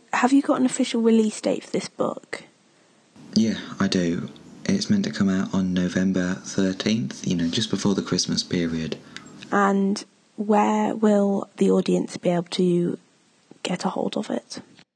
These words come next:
Speaker 2: Well, I don't think there'll be many physical copies of the book. It's, it's a book that you need the audiobook for, so your usual places like Audible.
Speaker 1: So the book obviously took a lot of time and effort,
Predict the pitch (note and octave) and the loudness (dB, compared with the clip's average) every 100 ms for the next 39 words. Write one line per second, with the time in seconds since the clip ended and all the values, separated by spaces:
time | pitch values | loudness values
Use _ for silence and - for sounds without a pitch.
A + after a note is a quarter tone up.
0 | _ - - G#2 G2 F#2+ G2+ - - G2 | _ -20 0 2 2 0 -2 -6 -4 0
1 | G#2+ G#2 G2+ G2 F#2+ F#2 F#2 E2+ E2 F2+ | 0 0 0 0 0 0 0 -2 -2 -2
2 | F2 - E2+ G2+ G2 - E2+ E2 - - | 0 -2 0 -2 -2 -2 -4 -4 -4 -4
3 | - - F2 F2+ - - - - - - | -4 -4 -2 -2 -4 -12 -20 -20 -20 -20
4 | - - - - - - G#3+ - G#2 G#2+ | -20 -20 -20 -20 -4 -2 -2 -2 -2 0
5 | G#2 A2+ A2 - - A#2+ G#2 G2+ G2 G2 | 0 0 -2 -4 -4 0 2 2 0 2
6 | G#2 G2+ F#2+ F#2+ F2+ F2 F2+ - - - | 2 2 2 2 0 0 -2 -4 -12 -4
7 | E2 D#2+ D#2 - - B2 B2 - - - | -2 0 0 0 0 0 -2 -6 -18 -8
8 | - A2 F2 D2 D2 - D#2 C#2 - - | 0 2 2 0 -2 -2 -4 -2 -2 -2
9 | - E2+ E2 F2 - - E2 - - - | -2 -2 0 -2 -2 -2 -4 -6 -14 -18
10 | _ _ _ _ _ _ _ _ - C4 | _ _ _ _ _ _ _ _ 2 6
11 | B3 C4 D4 - - A#3+ A#3+ B3 A#3 A#3 | 6 6 4 2 0 2 2 2 0 0
12 | - G#3 A3 A3 A3 - - - G#3+ G3+ | -2 0 2 2 -2 -12 -12 -4 -2 0
13 | G3 - G#3+ - F#3+ - - | -2 -2 -4 -2 -4 -4 -10